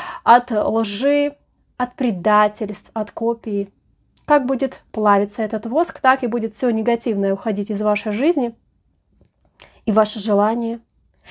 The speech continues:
исполнится в самые кратчайшие сроки. Очень важно досмотреть до конца, пока прогорит вся свеча, потому как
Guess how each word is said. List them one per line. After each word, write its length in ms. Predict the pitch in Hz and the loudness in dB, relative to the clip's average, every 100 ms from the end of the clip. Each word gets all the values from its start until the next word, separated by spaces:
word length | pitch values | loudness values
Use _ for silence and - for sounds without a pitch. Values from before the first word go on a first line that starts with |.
| - - | -14 -6
исполнится 640 | 254 - 285 330 320 269 | -4 6 6 6 2 -4
в 60 | |
самые 420 | - - 226 269 285 | -2 2 2 2 -2
кратчайшие 600 | 247 208 226 214 - 202 | -2 -4 -2 -4 -2 -4
сроки. 400 | 202 220 196 - | -4 -2 -2 -2
Очень 340 | 233 247 233 | 0 0 2
важно 360 | 208 240 302 247 | 6 6 6 0
досмотреть 560 | 220 - 220 214 269 240 | -4 -2 0 0 0 0
до 80 | |
конца, 320 | 214 220 254 320 | -2 0 2 2
пока 320 | 247 214 247 | 2 0 0
прогорит 480 | 240 214 214 254 - | 0 2 2 2 -4
вся 300 | - 226 220 | 2 2 2
свеча, 500 | - 196 - 240 302 | -2 -4 2 4 4
потому 360 | 277 220 214 | 0 -2 -2
как 220 | 208 190 | -2 -4